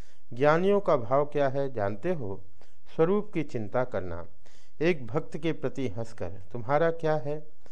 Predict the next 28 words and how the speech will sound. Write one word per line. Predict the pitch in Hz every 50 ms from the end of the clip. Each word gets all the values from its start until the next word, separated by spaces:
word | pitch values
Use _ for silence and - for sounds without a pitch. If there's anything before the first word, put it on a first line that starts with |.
| - - - - - - - -
भक्त | - - 180 180 180 - 185
चुपचाप | 151 - 165 143 147 - 165 156 151
बैठे | 135 107 107 110 110 - - 135
रहे। | 113 101 90 98 92 87 - - - - - - - - -
श्री | - - 147 143
रामकृष्ण, | 131 113 104 98 92 - - 92 -
साहस्य, | - - - 107 107 113 107 101 - - 92 90 - - - - - - - - - - - -
"तुम्हारे | 170 170 156 175 190 190 196 165
दो | 123 135 151 160
भाव | 143 117 110 104 101 95
हैं, | 95 90 92 92 - - - - - - - - - - -
स्वरूप | - 143 147 165 170 165 165
चिंता | - 156 156 156 151 156 147
करना | 143 139 123 117 117 131 139
भी | 143 131 147 151
है | 131 147 170 165 135 98 87 - - - - - - -
और | 117 123 117
सेव्य | - - - 156 165 151 135 127
सेवक | - - 127 123 123 135 135 131 -
का | 110 101
भाव | 87 90 104 113 131 131
भी | 107 104 98 85
है। | 80 87 85 82 - - - - - - - - - -
क्यों, | - 160 143 113
ठीक | 101 - - - 180 175 - -
है | 110 110
या | 107 107 104
नहीं?" | 104 101 95 104 90 90